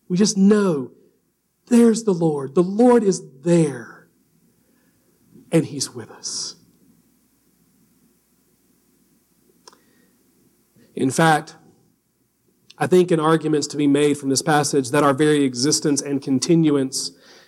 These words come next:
as his people is a revelation, if you will. And as John says in verse fourteen, that Jesus is apparently,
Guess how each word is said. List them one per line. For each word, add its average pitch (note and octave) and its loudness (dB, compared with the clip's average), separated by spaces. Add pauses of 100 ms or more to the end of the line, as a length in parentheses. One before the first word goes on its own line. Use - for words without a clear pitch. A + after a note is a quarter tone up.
(160)
as E3+ 2
his C#3+ -6
people D#3+ 0
is E3 2
a D#3+ 2
revelation, D3+ 0
if B2+ -8
you B2 -10
will. A#2 -10 (800)
And C3+ -8
as C3 -2
John C#3+ 2
says C#3+ 0
in C3 -6
verse C3 -2
fourteen, C#3 -2 (720)
that E3 0
Jesus D#3 0
is D3 -4
apparently, C3+ -2